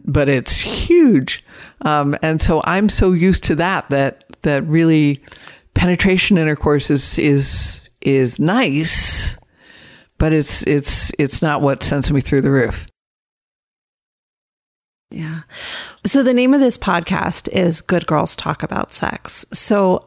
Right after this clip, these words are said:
Speaker 2: I'd love to hear you talk about what the words good girl meant to you as a child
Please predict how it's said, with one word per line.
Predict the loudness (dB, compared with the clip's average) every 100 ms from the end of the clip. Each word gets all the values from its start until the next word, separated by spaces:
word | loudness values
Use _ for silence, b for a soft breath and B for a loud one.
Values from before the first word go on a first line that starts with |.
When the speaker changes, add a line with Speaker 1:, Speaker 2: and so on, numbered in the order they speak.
| -2
Speaker 2:
I'd | 0 2
love | 2 2 0
to | 0
hear | 2 2
you | 2
talk | -2 -2 -4 -2
about | -4 -2 0 0 -2 -6 B B B B
what | -6 0 2 2 2
the | 0
words | 2 2 0
good | 0 0 2
girl | 0 2 2 0 -2
meant | 0 0 0
to | 0
you |
as | 0
a | 0
child | -4 -2 0 0 0 -2